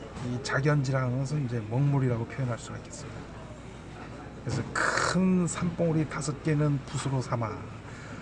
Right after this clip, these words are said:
푸른 하늘을 종이로 삼-, 종이로 삼고, 삼상작연지, 큰 물을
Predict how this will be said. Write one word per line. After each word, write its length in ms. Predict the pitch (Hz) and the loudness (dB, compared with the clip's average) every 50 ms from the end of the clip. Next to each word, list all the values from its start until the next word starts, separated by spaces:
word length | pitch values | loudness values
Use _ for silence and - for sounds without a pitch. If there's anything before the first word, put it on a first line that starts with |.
| - - - - - - - - - - - - - | -12 -12 -12 -12 -14 -14 -14 -14 -14 -12 -12 -10 -10
푸른 360 | - - - 143 147 139 131 | -8 -4 0 2 4 4 6
하늘을 500 | 110 131 127 123 123 120 120 120 120 113 107 | 4 4 4 4 4 4 4 2 2 0 -2
종이로 400 | - - 127 123 120 117 120 117 | -2 0 2 4 4 4 2 0
삼-, 240 | 110 - - 117 113 - - - - - - - - - - - - - - - - - - - - - | -2 -4 -4 -4 -6 -6 -8 -10 -10 -12 -12 -12 -12 -12 -12 -12 -10 -8 -8 -8 -8 -8 -10 -12 -10 -4
종이로 500 | - 131 131 131 127 120 123 120 117 107 104 | 0 2 4 4 4 4 4 2 2 0 -4
삼고, 580 | - - - 131 123 - - - 123 113 107 107 107 - - - - - - - - - - - 123 - - - - - - - | -6 -4 -2 -4 -4 -2 -2 -2 -2 -2 -2 -4 -8 -10 -10 -10 -12 -12 -10 -12 -12 -12 -12 -12 -12 -12 -12 -12 -12 -12 -12 -10
삼상작연지, 2000 | - - - - - - 180 180 175 156 - - - - - - - - - - - - - 160 156 151 147 139 - - 170 151 151 151 143 135 120 - - - - - - - - - - - - - - - - - - - | -6 -4 -2 -2 0 2 2 4 2 2 0 -4 -10 -12 -12 -12 -12 -12 -10 -6 -4 0 0 2 2 2 2 0 -2 -2 0 2 2 2 2 0 -4 -6 -8 -8 -8 -10 -10 -10 -10 -10 -12 -12 -12 -12 -12 -12 -10 -10 -8 -6
큰 1000 | - - - - - - - - - - - - - - - - - 160 156 143 | -6 -4 -2 0 2 2 2 0 0 -2 -2 -2 -2 -2 -2 0 2 2 4 4
물을 360 | 131 135 135 156 170 143 117 | 4 4 6 6 6 6 4